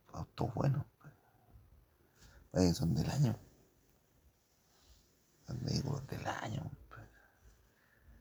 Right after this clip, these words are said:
Entonces, tú puedes ver que los giles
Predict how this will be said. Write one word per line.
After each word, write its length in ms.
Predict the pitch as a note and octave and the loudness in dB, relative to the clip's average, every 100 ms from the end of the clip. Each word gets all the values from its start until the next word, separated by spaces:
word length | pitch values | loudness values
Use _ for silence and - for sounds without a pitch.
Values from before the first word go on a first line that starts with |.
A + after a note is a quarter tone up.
| - - | -20 -12
Entonces, 540 | D3 G2 - - C#3+ - - - - - - - - _ - - - - _ _ _ _ - | -4 0 2 4 2 0 -20 -20 -20 -20 -20 -20 -20 _ -20 -20 -20 -20 _ _ _ _ -6
tú 120 | E2+ | 2
puedes 200 | F2 E2+ | 4 4
ver 120 | F#2+ | 0
que 140 | - F2+ | -2 -2
los 160 | F2 | -2
giles 420 | - - F#2+ - | -4 -4 -2 0